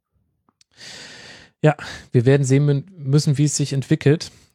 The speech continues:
Und damit können wir eigentlich mal zum letzten Spiel dieses Spieltags kommen. Und da bin ich jetzt auch sehr gespannt, wie, wie weitreichende Konsequenzen wir aus diesem Spiel jetzt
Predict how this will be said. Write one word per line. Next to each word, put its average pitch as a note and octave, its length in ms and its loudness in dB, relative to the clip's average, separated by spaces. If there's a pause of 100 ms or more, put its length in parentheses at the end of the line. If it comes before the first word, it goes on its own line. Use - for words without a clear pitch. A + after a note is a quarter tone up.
(120)
Und C3+ 160 -2
damit C3 240 2
können C3 180 4
wir B2 80 4
eigentlich B2 280 -2
mal B2 120 4
zum B2 140 -2
letzten B2 360 0
Spiel A#2+ 220 -4
dieses A2+ 300 0
Spieltags - 480 -2
kommen. B2 200 2
Und A#2+ 120 0
da A#2+ 80 4
bin C3+ 120 2
ich B2+ 80 0
jetzt B2+ 160 -2
auch B2+ 160 -4
sehr B2 220 0
gespannt, A#2 500 -2
wie, B2+ 280 -4 (420)
wie B2+ 140 4
weitreichende C#3+ 600 4
Konsequenzen C#3 680 0
wir F#3+ 180 0
aus A#2+ 140 0
diesem A#2+ 260 0
Spiel A#2+ 320 -2
jetzt A2 320 -2